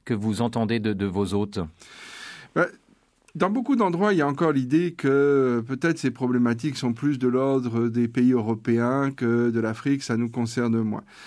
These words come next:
Speaker 2: Mais ça, ça tend à changer, parce qu'aujourd'hui, les gens se rendent bien compte qu'il y a des réalités qui sont douloureuses aussi sur le continent africain, alors qui sont pas toujours les mêmes dans la, dans la même direction. Euh, des fois, ça va concerner plus les agressions sexuelles sur ce qu'on appelle les adolescents,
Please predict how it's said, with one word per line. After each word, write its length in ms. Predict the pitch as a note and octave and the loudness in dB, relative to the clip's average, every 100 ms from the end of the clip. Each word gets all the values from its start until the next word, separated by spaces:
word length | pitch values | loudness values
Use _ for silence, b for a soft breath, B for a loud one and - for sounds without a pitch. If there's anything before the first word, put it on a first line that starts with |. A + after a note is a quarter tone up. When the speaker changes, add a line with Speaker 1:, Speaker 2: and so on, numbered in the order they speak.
| B - | B -2
Speaker 2:
Mais 140 | D3 | 0
ça, 200 | F#3+ C4 | 2 2
ça 200 | - F#3+ | 2 -2
tend 260 | E3+ - A3 | -2 0 0
à 120 | D#3+ | 0
changer, 500 | C3+ F3 D#3+ C#3 A#2+ | -2 -2 -2 0 -4
parce 220 | G#2+ A#2 | -4 -12
qu'aujourd'hui, 640 | - B2+ B2 A#2 C3+ C3 E3 | -8 -4 -2 -2 -2 0 0
les 160 | C#3+ A#2+ | 0 0
gens 300 | C#3+ C#3+ C3+ | -2 -2 -4
se 120 | B2+ | -2
rendent 240 | A#2+ B2 | 0 2
bien 160 | A#2+ A#2 | 0 -2
compte 360 | A#2 F3+ E3+ | -2 -2 -2
qu'il 360 | - C3 B2+ A#2+ | -2 0 0 0
y 120 | C3 | 0
a 120 | E3+ | 0
des 140 | D3 B2 | 0 0
réalités 640 | B2 A#2+ A#2 A#2 A#2 C#3+ | 0 0 0 -2 -2 -4
qui 160 | C#3 A#2+ | -4 -6
sont 160 | A#2+ | -4
douloureuses 520 | A#2+ A#2+ A#2 B2 B2+ | -4 -2 -2 -2 -2
aussi 280 | A#2+ A#2 C#3 | -4 -6 -8
sur 100 | B2+ | -4
le 80 | A#2 | -4
continent 380 | A#2 A2+ A2 A2 | -4 -6 -6 -6
africain, 400 | A2 A2 F3 A3+ B B B - | -6 -8 -6 -8 B B B -4
alors 80 | G3 | -2
qui 40 | |
sont 120 | C#4 | 0
pas 100 | F4 | 0
toujours 400 | F4+ C4+ A#3 B3 | 0 2 4 2
les 120 | F3+ | 4
mêmes 380 | E3 F3 F3 C3+ | 2 4 2 2
dans 140 | B2+ B2+ | 0 0
la, 160 | B2 | 0
dans 160 | C3 B2+ | -2 -2
la 80 | C3 | -2
même 140 | C3+ | 0
direction. 520 | C3+ C3+ C3+ - F#3 B B B - | 0 -2 -2 -4 -4 B B B -4
Euh, 220 | B2 A#2+ | 0 0
des 140 | B2 B2 | 0 0
fois, 180 | E3 | -2
ça 120 | D#3 B2+ | -2 -2
va 120 | A#2+ | -2
concerner 500 | C3 A#2 B2+ C3 C3 | -4 -4 -2 -2 -2
plus 300 | C3+ D#3 - | -2 -4 -2
les 180 | B2 B2 | -2 0
agressions 440 | A#2+ B2 A#2+ C3+ | -2 -4 -4 -6
sexuelles 360 | A#2 A#2+ D3 C3+ | -6 -6 -6 -6
sur 340 | - C3 A#2+ | -6 -4 -4
ce 60 | - | -4
qu'on 140 | B2 | -2
appelle 180 | A#2+ C3+ | -2 0
les 200 | A#2 B2 | 2 2
adolescents, 640 | C3 C#3 C#3 C#3 G#3 | 2 2 2 0 -4